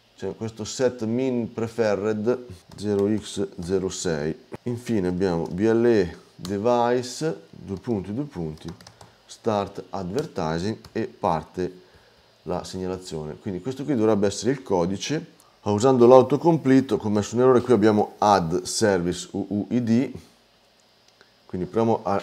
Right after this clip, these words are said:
compilare, caricare sulla scheda e poi cercheremo un modo per vedere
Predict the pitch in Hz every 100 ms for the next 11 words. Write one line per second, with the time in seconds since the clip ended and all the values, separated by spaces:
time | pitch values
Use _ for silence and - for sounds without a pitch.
0 | - 123 120 135 139 151 - 104 101 113
1 | 95 95 107 117 139 143 147 170 170 -
2 | _ _ _ - _ - - 127 120 -
3 | - _ _ _ - 120 123 127 143 131
4 | 104 117 98 95 - 82 113 95 92 95
5 | 104 -